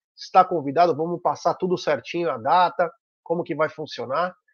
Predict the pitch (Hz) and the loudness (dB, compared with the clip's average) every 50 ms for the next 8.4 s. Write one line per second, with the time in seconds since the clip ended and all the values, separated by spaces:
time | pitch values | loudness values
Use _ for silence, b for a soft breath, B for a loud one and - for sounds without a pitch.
0 | _ _ _ - 165 175 170 - 233 208 196 196 175 196 196 196 190 185 180 170 | _ _ _ -2 -2 -2 0 -2 -2 -2 -2 0 0 0 0 0 2 2 2 2
1 | 143 147 160 180 180 180 196 160 - _ - 190 185 - - - 147 135 135 151 | 4 4 4 4 4 2 0 -2 -2 _ -6 -8 -8 -8 -8 -4 -4 -2 -2 -2
2 | 180 190 196 180 180 _ _ _ _ _ _ _ - 175 156 180 185 185 165 160 | -2 -4 -4 -6 -6 _ _ _ _ _ _ _ -12 -2 2 2 4 4 4 4
3 | 175 170 165 160 160 175 175 - 156 156 160 156 156 160 - 147 - - 131 143 | 4 2 2 0 -2 -4 -4 -4 -2 -2 -2 -2 -4 -6 -8 -10 -10 -6 -4 -2
4 | 156 156 139 139 123 117 123 143 165 180 180 175 160 143 156 170 165 - _ _ | -2 -2 -2 -4 -4 -2 0 2 2 4 4 4 2 0 -2 -8 -8 -10 _ _
5 | _ _ _ _ _ _ - - 160 165 151 170 170 175 190 196 196 175 160 170 | _ _ _ _ _ _ -4 -2 -2 0 0 -2 -2 -2 -2 -4 -4 -4 -2 -2
6 | 165 143 131 143 156 165 160 139 139 131 135 143 160 165 165 165 165 165 147 - | -2 0 0 2 2 2 2 2 2 0 0 0 0 0 0 0 0 -2 -4 -6
7 | - 156 147 - 170 170 180 185 190 208 214 214 208 170 120 131 180 180 180 175 | -8 -8 -4 -2 -2 0 0 -2 -4 -4 -4 -4 -4 -4 2 4 6 6 6 4
8 | 160 - - 247 - - - 151 | 0 -4 -4 -6 -6 -6 -8 -18